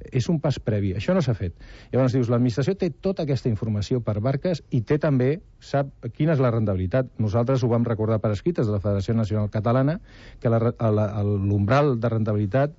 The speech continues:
està al voltant del deu per cent. Si estem parlant de que volen fer reduccions, hi ha una reducció de l'activitat del deu per cent al dos mil vint,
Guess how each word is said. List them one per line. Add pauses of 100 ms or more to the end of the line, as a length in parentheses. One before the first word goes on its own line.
està
al
voltant
del
deu
per
cent. (500)
Si
estem
parlant
de
que
volen
fer
reduccions,
hi
ha
una
reducció
de
l'activitat
del
deu
per
cent
al
dos
mil
vint,